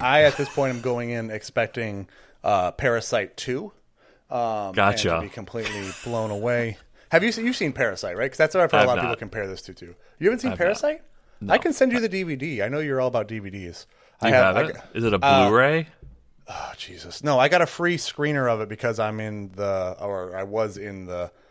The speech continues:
Speaker 1: independent fil-, or the, what was it? I don't even remember anymore.
Speaker 2: And they just sent you a, like, a peasant's
Speaker 1: Yeah.
Speaker 2: D V D?
Speaker 1: Jesus. One, I don't even have a D V D player,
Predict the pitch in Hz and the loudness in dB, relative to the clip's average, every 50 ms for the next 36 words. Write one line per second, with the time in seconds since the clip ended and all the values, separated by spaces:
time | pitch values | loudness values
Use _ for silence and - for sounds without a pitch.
0 | _ _ - - 113 107 104 - 117 104 95 95 87 78 _ _ - 104 104 - | _ _ -10 -10 -6 -6 -6 -2 -2 -4 -4 -4 -10 -12 _ _ -8 -8 -8 -8
1 | - 101 87 92 87 85 82 - - _ 135 107 90 90 76 - _ - - - | -8 -10 -8 -8 -8 -8 -8 -10 -14 _ -14 -12 -12 -12 -14 -14 _ -20 -20 -18
2 | 62 - - - - _ _ _ _ _ _ _ _ _ _ _ _ _ _ _ | -18 -18 -20 -20 -20 _ _ _ _ _ _ _ _ _ _ _ _ _ _ _
3 | _ _ _ _ _ - 147 165 160 131 98 101 127 127 95 85 80 78 78 78 | _ _ _ _ _ -12 -8 -8 -6 -6 -6 -4 -4 -4 -4 -6 -6 -8 -6 -8
4 | 76 71 - _ _ _ - 110 113 113 117 127 123 - - 113 104 87 117 117 | -8 -8 -12 _ _ _ -6 0 0 0 0 0 0 0 0 2 2 2 2 2
5 | 104 95 90 _ - - 95 90 92 90 85 - _ _ _ _ _ _ _ _ | 2 0 0 _ -6 -6 -4 -2 0 -2 -2 -4 _ _ _ _ _ _ _ _
6 | _ - - - 104 101 110 110 202 143 - 107 95 101 98 95 98 101 92 87 | _ -10 -2 0 0 2 4 4 4 4 2 0 -2 -4 -4 -2 0 -2 -2 0
7 | 101 90 87 90 104 127 123 - _ _ _ _ _ _ _ _ _ _ - - | 0 -2 -2 0 -4 -6 -6 -12 _ _ _ _ _ _ _ _ _ _ -20 -20
8 | - - - - - 156 190 208 165 151 190 220 226 202 175 170 175 147 147 131 | -20 -20 -20 -10 2 6 6 6 8 8 6 6 6 4 4 4 4 4 4 0
9 | 127 120 110 107 98 - - 101 80 | -2 -4 -4 -6 -6 -6 -4 -4 -2